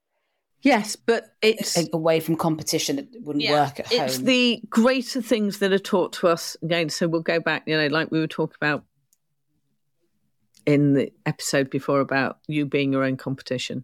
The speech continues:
Speaker 1: and people scaring you if you don't, oh, don't win at whatever your own competition was. Here, we're, what we're talking about is the fact that the competition is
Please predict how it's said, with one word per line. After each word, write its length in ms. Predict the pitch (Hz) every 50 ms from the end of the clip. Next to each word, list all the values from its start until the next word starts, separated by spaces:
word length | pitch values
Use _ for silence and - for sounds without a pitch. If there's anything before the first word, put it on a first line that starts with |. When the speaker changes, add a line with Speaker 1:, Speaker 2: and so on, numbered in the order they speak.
| - _ _
Speaker 1:
and 260 | 139 127 123 131 135
people 360 | - - - 131 - 139 127
scaring 560 | - - - - 151 147 147 143 139 131 131 120
you 220 | 131 123 123 135 - _ _ _
if 220 | - 151 120 -
you 100 | - 123
don't, 300 | 120 - 120 117 117 113 - _ _ -
oh, 200 | 135 120 107 - -
don't 240 | 135 139 127 117 -
win 220 | 131 117 107 - - _ _
at 180 | - 135 - -
whatever 340 | 135 127 120 139 135 - 123
your 200 | 123 131 123 123
own 100 | 135 127
competition 560 | - - 120 127 - - - 117 - - 117
was. 260 | 117 - - - - - _ _ _ _ _ _ _ _ _ - - _ - - _ - - - _ _ _ _ _ _ _ _
Here, 420 | _ 135 151 208 208 220 185 156
we're, 340 | 143 139 143 135 131 127 117
what 260 | - - 139 127 -
we're 100 | 120 131
talking 400 | 127 - - 151 131 127 - -
about 300 | 120 95 98 113 117 - _ -
is 180 | 135 135 131
the 60 | - -
fact 320 | - 135 127 - - 139
that 180 | 139 131 - -
the 140 | 135 139
competition 800 | - - - 160 139 135 - - - 143 - - - 139 139 139 131 -
is 440 | - 135 135 127 131 127 - - -